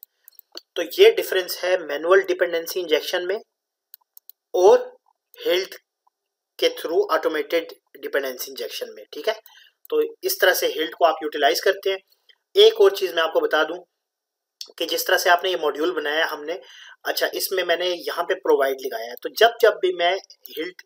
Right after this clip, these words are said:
अब देखें इस पे सिर्फ provide की annotation है, तो जब जब भी मैं, ए, pref utils का object new बनाऊंगा, मतलब न्यू, अ, नए सिरे से inject करवाऊंगा तो उसका एक new object create होगा, ठीक है।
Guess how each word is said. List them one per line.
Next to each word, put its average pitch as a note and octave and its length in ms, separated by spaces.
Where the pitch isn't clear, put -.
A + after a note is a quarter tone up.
अब A3 140
देखें E3 200
इस - 260
पे G3+ 60
सिर्फ B3 240
provide D#3+ 440
की D#3+ 60
annotation C3+ 480
है, - 60
तो A3 40
जब A3 240
जब A3 160
भी G3+ 80
मैं, G3 220
ए, D#3 300
pref F#3 220
utils F#3+ 320
का F#3 120
object F3+ 380
new D#3+ 140
बनाऊंगा, D#3+ 480
मतलब D3 400
न्यू, D#3 240
अ, D#3 380
नए E3 220
सिरे F3 220
से F3+ 140
inject D#3+ 340
करवाऊंगा E3+ 380
तो G3+ 160
उसका G3+ 220
एक G#3+ 200
new F#3+ 180
object D3 400
create C3 320
होगा, - 260
ठीक A4+ 180
है। G#3+ 80